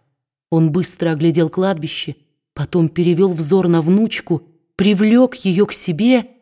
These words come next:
и стал уговаривать, чтобы она отдохнула. Какие-то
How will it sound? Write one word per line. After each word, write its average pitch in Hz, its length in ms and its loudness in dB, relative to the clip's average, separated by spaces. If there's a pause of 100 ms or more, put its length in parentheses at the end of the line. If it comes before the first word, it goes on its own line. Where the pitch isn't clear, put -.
(220)
и 185 60 -4
стал 196 320 -4
уговаривать, 185 540 -2
чтобы 185 320 -2
она 196 240 0
отдохнула. 185 720 -6 (560)
Какие-то 175 760 -4